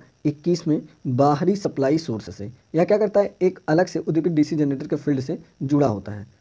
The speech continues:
ठीक है, बाहरी supply source क्या होता है? बाहरी supply source। Option number सी सही है। Question number बाईस, आर्क वेल्डिंग में इनमें से कौन सा जनरेटर का प्रयोग किया जाता है? सर्ज जनरेटर,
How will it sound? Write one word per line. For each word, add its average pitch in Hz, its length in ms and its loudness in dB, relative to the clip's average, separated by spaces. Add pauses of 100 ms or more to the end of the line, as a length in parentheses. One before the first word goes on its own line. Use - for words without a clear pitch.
(140)
ठीक 202 140 2
है, 180 60 6
बाहरी 139 220 2
supply 143 340 -2
source 107 360 -10 (200)
क्या 170 100 0
होता 185 200 0
है? 220 60 -2
बाहरी 127 220 0
supply 160 420 -4
source। 143 220 -4
Option 135 200 -4
number 127 160 -2
सी - 200 -2 (200)
सही 196 200 4
है। 101 120 -6 (440)
Question 185 300 2
number 190 220 2
बाईस, 135 340 0 (480)
आर्क 185 260 6
वेल्डिंग 175 360 4
में 113 140 -2 (180)
इनमें 180 220 0
से 208 140 -4
कौन 190 240 -2
सा 202 120 -2
जनरेटर 151 400 0
का 165 80 -2
प्रयोग 127 300 -4
किया 120 140 -6
जाता 98 200 -10
है? 104 80 -14 (360)
सर्ज 170 180 4
जनरेटर, 175 380 2